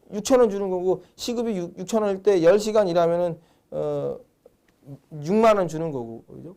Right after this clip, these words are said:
곱해주면 되는 거니까, 이거 두 개 곱하면. 그러면은 이게 삼천만 원 나오고, 이거는 곱하면은 육, 칠에 사십이니까, 에, 사천이백만 원.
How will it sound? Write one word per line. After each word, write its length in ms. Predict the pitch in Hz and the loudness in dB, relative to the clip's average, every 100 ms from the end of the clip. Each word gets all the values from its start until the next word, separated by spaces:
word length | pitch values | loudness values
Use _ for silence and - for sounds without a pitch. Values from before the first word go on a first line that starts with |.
| - | -10
곱해주면 420 | 180 240 214 185 | -2 -2 0 0
되는 200 | 151 147 | -2 -2
거니까, 360 | 127 113 123 | -8 -12 -16
이거 160 | 120 131 | -16 -18
두 100 | - | -16
개 60 | 131 | -18
곱하면. 420 | - 131 143 104 123 139 - _ _ | -16 -16 -14 -14 -16 -18 -20 _ _
그러면은 420 | - 202 220 277 302 _ _ _ | -12 -4 0 0 -2 _ _ _
이게 120 | 165 165 | -14 -10
삼천만 540 | 226 247 269 254 202 | -10 -6 -6 0 0
원 100 | 190 | 0
나오고, 520 | 151 127 120 120 104 _ _ - _ - _ - _ _ - _ _ - - _ _ - _ _ - | -2 -6 -8 -10 -12 _ _ -20 _ -20 _ -20 _ _ -20 _ _ -20 -20 _ _ -20 _ _ -8
이거는 340 | 208 233 226 | 2 2 2
곱하면은 600 | 202 214 196 202 190 151 _ _ | 0 2 2 2 -2 -6 _ _
육, 120 | 180 190 | -16 -10
칠에 160 | 202 | -4
사십이니까, 640 | 185 175 180 170 165 185 175 - _ - _ _ - | -2 -2 -4 -6 -2 -2 -2 -12 _ -20 _ _ -14
에, 120 | 143 | -12
사천이백만 640 | 147 165 - 240 262 320 - - - - _ _ - _ _ _ _ - 165 190 202 185 143 110 | 0 0 2 0 0 -4 -14 -18 -20 -20 _ _ -20 _ _ _ _ -14 -8 2 4 4 -2 -6
원. 160 | 98 | -14